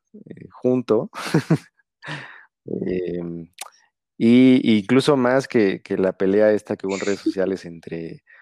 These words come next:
Speaker 1: uruguayos y, y, y canguros, ¿no?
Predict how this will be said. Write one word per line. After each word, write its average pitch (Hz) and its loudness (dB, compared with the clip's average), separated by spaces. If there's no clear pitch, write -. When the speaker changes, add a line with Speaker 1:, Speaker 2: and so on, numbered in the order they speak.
Speaker 1:
uruguayos 104 2
y, 87 -6
y, 87 -10
y - -12
canguros, 98 0
¿no? 107 -6